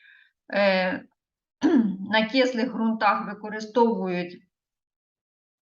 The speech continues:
е, ізвість, е, значить, ізвістково-аміачні с-, е, аміачну селітру.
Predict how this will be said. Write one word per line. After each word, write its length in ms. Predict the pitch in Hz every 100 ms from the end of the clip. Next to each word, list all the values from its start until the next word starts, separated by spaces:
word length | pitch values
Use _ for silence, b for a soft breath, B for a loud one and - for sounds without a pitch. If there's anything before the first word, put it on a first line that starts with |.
| _ _ _ - _ b _ _ _ _
е, 340 | 220 196 185 -
ізвість, 720 | 196 175 165 175 170 - -
е, 320 | 185 165 165
значить, 360 | 175 202 - -
ізвістково-аміачні 1300 | 180 190 202 - 226 202 190 196 196 185 208 190 -
с-, 240 | - -
е, 320 | 196 185 185 -
аміачну 680 | 190 196 202 190 - 180 180
селітру. 960 | - 220 190 170 170 220 262 269 -